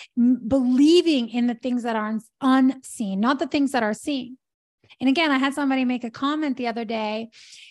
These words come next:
you know, why they can't invest in themselves and why they're still in the same place that they are. And,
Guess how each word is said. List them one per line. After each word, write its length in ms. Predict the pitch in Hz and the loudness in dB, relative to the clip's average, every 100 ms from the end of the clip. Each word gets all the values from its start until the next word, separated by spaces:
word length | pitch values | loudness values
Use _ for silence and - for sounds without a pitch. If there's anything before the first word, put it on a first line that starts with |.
| _ | _
you 80 | 247 | 2
know, 180 | 233 226 | 4 4
why 280 | 220 226 | 4 4
they 140 | 247 254 | 2 0
can't 360 | 254 277 262 | -2 -2 0
invest 380 | 262 233 240 - | 0 -2 -4 -4
in 80 | 247 | -6
themselves 560 | 240 233 240 226 233 208 | -6 -6 -4 -4 -4 -6
and 100 | 196 | -2
why 200 | 233 262 | -2 0
they're 120 | 269 | -2
still 320 | - 277 262 | -2 -4 -2
in 120 | 254 | 0
the 100 | 254 | -2
same 280 | 247 233 262 | -2 -4 -4
place 280 | 254 262 254 | -2 -6 -4
that 200 | 262 247 | -8 -6
they 120 | 262 | -4
are. 340 | 226 233 233 | 0 0 0
And, 160 | 226 226 | 0 -4